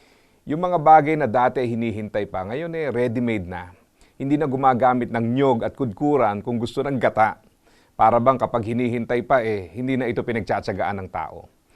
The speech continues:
Ito na siguro ang isa sa dahilan kung kaya minsan ay nagiging mababaw ang tao at nawawala ng gana sa tamang proseso.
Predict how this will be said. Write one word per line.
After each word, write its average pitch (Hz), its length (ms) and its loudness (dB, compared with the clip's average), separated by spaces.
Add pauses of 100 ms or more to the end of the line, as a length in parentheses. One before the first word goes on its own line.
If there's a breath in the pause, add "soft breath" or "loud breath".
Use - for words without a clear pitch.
(320 soft breath)
Ito 233 160 -6
na 254 80 -2
siguro 156 400 0
ang 143 80 -2
isa 131 160 -6
sa 131 160 -4
dahilan 110 640 -6
kung 123 160 -10
kaya 127 240 0
minsan 113 560 -2
ay 120 160 -4
nagiging 135 480 -4
mababaw 107 640 0
ang 101 80 -10
tao 107 400 -2
at 104 160 -10
nawawala 123 480 2
ng 110 240 -6
gana 107 480 -2
sa - 160 -10
tamang 262 320 -8
proseso. 220 560 -8